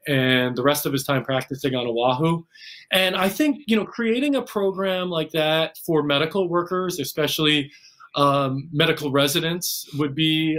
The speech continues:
a great way to solve some of this problem. You know, uh, have some of the resident, uh, medical resident program spending three days on Oahu and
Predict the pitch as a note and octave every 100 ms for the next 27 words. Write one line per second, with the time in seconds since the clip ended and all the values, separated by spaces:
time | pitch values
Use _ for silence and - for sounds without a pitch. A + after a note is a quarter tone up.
0 | D3+ C#3 C3+ D#3 D#3 D3 D3 D3+ D3+ D3
1 | C#3 C#3 _ _ _ _ - - - F3
2 | F3 F3+ F3+ E3+ D#3 D#3 - E3 D3 F#3+
3 | F#3+ F3+ F3 E3 C#3+ C#3 D3+ D#3 - D3+
4 | C#3+ C3+ D#3+ - F3 D#3 D3 C#3 C3+ C3+
5 | C3 C#3+ _ _ C#3 B2 A#2+ D#3+ D#3+ D3+
6 | C#3 C#3+ D3+ C#3+ D3+ D3 D3 C#3+ C#3+ C#3+
7 | - _ _ _ - - D3+ C#3 A#2+ -
8 | D3 D#3+ D#3 D3+ D3+ D#3 D3 D#3 C#3+ C#3+
9 | C#3 C#3 C#3 D#3+ D3+ D3+ - B2+ A#2+